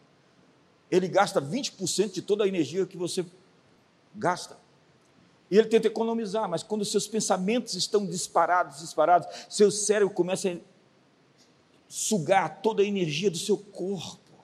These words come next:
E você deita na cama, tenta descansar, seu corpo está moído, dolorido, cansado, e você não consegue parar de pensar.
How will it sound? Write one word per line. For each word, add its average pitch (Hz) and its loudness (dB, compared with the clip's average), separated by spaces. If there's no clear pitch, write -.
E 151 -2
você 185 6
deita 226 4
na 208 2
cama, 254 6
tenta 240 2
descansar, 214 0
seu 214 10
corpo 262 2
está 233 2
moído, 247 -2
dolorido, 220 2
cansado, 220 4
e 233 -4
você 214 4
não 247 -2
consegue 220 0
parar 208 4
de 190 -10
pensar. 175 2